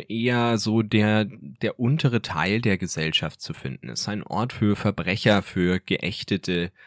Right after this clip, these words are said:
für Ausgestoßene und schlichtwegs auch für arme Leute. Und, äh, es gab damals natürlich noch kein Internet, kein Netflix, nicht mal Videotheken. Das heißt, so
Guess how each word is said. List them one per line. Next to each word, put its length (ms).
für 240
Ausgestoßene 960
und 180
schlichtwegs 520
auch 260
für 300
arme 380
Leute. 640
Und, 600
äh, 380
es 260
gab 500
damals 600
natürlich 440
noch 440
kein 240
Internet, 480
kein 280
Netflix, 800
nicht 260
mal 280
Videotheken. 760
Das 200
heißt, 340
so 260